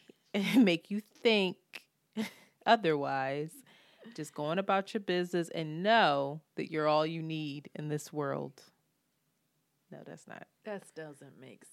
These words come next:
Speaker 2: sense.
Speaker 1: That's not what I, that's not the truth. But
Speaker 2: But it
Speaker 1: I don't
Speaker 2: is.
Speaker 1: think we have an answer. I think it's another Around the Way Curls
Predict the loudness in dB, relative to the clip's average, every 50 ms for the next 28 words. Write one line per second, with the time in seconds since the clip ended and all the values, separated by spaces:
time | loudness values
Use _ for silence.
0 | -20 _ -18 -16 -16 -18 -20 _ _ _ -6 -6 -6 -6 -8 -10 -8 -6 -6 -6
1 | -6 -8 -10 -10 -10 -12 -12 -14 _ _ _ _ _ _ _ -10 -8 -8 -10 -12
2 | -16 -16 -16 _ -20 -20 -20 -20 -20 -20 -20 -20 _ _ _ _ _ _ _ -2
3 | 6 8 10 10 10 8 6 0 -6 _ _ _ -14 -12 -12 -2 6 8 8 8
4 | 8 6 4 0 -2 -2 0 2 4 4 4 4 2 0 0 -2 -2 -4 -4 -4
5 | -4 -4 -2 -2 0 2 2 0 0 -4 -2 -4 -4 -2 -2 -2 -2 0 -2 -2
6 | -2 -4 -6 -6 -6 -6 -8 -6 -6 -6 -8 -10 -12 -16